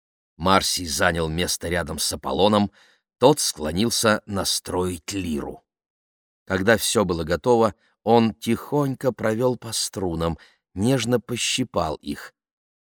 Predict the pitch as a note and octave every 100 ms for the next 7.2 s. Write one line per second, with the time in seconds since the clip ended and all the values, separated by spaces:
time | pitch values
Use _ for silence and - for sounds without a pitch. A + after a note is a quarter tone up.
0 | _ - - A2 B2 - - - D3+ -
1 | - - F3+ D#3 D3 C3+ G#2+ - - -
2 | B2 C3+ C3+ D3 C#3 A2 - C#3 - _
3 | _ _ _ _ D3 C#3 G#2+ D3+ D#3+ -
4 | - - F2 D#2 - - - D3+ D#3 E3+
5 | D3 G#2+ G2 - - G2 - - _ _
6 | _ C#3 C#3 D3+ F3 E3 B2+ - - -
7 | - -